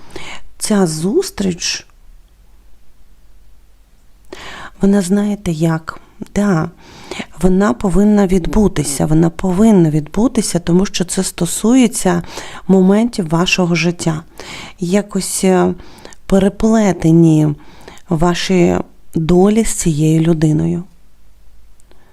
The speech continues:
Дуже такий важкий момент змалювала свічечка. Розумієте, людина хоче вас бачити, але при тому всьому не хоче показати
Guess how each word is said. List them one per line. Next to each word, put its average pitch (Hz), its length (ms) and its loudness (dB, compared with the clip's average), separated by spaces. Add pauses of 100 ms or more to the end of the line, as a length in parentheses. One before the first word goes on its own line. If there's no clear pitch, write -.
(600)
Дуже 214 260 -2
такий 226 360 -2
важкий 202 440 0
момент 196 680 2 (540)
змалювала 185 680 2
свічечка. 185 880 -2 (480)
Розумієте, 220 760 4
людина 233 440 2
хоче 240 340 -2
вас 214 280 -2
бачити, 202 720 0 (320)
але 196 300 2
при - 240 -4
тому 220 360 2
всьому 285 440 2
не 202 120 4
хоче - 360 6
показати 190 840 0